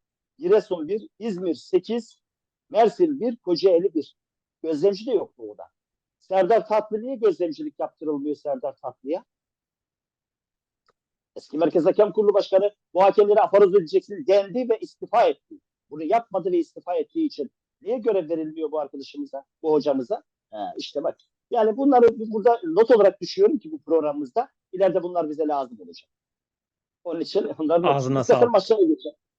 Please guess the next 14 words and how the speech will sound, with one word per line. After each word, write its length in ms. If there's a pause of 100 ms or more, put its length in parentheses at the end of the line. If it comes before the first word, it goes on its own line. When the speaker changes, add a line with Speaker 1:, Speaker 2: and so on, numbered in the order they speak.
(260)
Speaker 1:
Sağ 180
ol. 140
İstersen 160
Speaker 2:
Maçlardan 200
Speaker 1:
maçlara 240
Speaker 2:
önce 120
Speaker 1:
geçelim. 160
Speaker 2:
ben, 300 (540)
e, 360
şunu 280
eklemek 380
Speaker 1:
Tabii. 100
Speaker 2:
istiyorum. 460 (320)
Yani 540